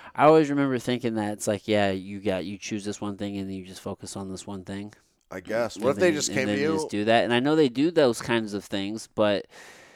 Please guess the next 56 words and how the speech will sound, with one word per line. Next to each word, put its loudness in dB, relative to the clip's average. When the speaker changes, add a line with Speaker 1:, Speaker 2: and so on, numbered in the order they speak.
Speaker 1:
is -4
that 0
how 0
everything -4
works -8
over -2
there? 2
I 2
don't 2
really 4
wanna 4
pretend -2
to -10
know 4
that 2
I -2
know -4
how -2
things -8
work -10
over -12
there -10
Speaker 2:
They're 0
like, 0
Speaker 1:
because -6
Speaker 2:
"You 2
Speaker 1:
I 8
Speaker 2:
are 8
Speaker 1:
don't -6
Speaker 2:
gonna 4
be 4
a 2
Speaker 1:
fucking -4
know. -4
Speaker 2:
ballerina. 2
That's -4
what -14
you're -8
gonna -12
Speaker 1:
And -2
Speaker 2:
do." 0
Speaker 1:
then -2
that's -6
just -10
what -12
you -10
do. -10
Speaker 2:
And -8
then 0
that's 0
your -6
job -2
for 2
Speaker 1:
Yeah, 4
yeah. 4
Speaker 2:
life. -10